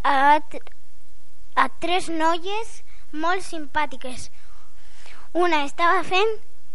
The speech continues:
amb els nens, una de treballs manuals, molt, molt bonics. L'altre era més joveneta i era molt bonica,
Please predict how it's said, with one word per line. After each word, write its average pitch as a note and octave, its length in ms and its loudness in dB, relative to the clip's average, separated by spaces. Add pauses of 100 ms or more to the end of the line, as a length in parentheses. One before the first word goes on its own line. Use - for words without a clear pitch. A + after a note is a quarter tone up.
(280)
amb C#4+ 320 0
els C4+ 320 -2
nens, C4 680 -2 (120)
una D#4+ 340 0
de C#4+ 160 -2
treballs C#4+ 960 2 (600)
manuals, D4 840 2 (180)
molt, F#4 440 0 (440)
molt D#4+ 240 -2
bonics. D4 640 0 (420)
L'altre D#4+ 600 4 (560)
era C#4 320 2 (500)
més D#4 460 -2 (480)
joveneta D4+ 680 0
i D4+ 160 0
era D4+ 160 2
molt F4 320 2
bonica, D4+ 460 2